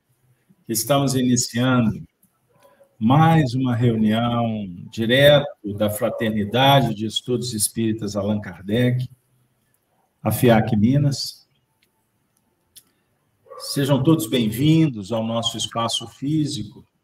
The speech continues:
à reunião presencial, e aos nossos amigos que nos acompanham nesse momento através do canal Gênesis, Gênesis T V, o canal Rai T V.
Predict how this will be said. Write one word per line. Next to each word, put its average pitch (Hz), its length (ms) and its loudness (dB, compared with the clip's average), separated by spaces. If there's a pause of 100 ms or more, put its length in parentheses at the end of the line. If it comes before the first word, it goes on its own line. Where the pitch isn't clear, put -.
(220)
à 104 60 -14
reunião 110 440 2
presencial, 107 840 -2 (960)
e 120 120 -4
aos 143 240 0
nossos 139 360 0
amigos 120 500 -2
que 123 100 -6
nos 113 220 -2
acompanham 113 760 -2
nesse 107 420 -4
momento 117 480 -2
através 113 600 -4 (240)
do 104 140 -18
canal 101 420 -6
Gênesis, 127 760 -4 (1500)
Gênesis 123 520 -4
T 104 180 -2
V, 131 300 -2 (340)
o 131 60 -14
canal 107 500 -2 (160)
Rai 123 240 -4
T 104 140 -4
V. 127 480 -4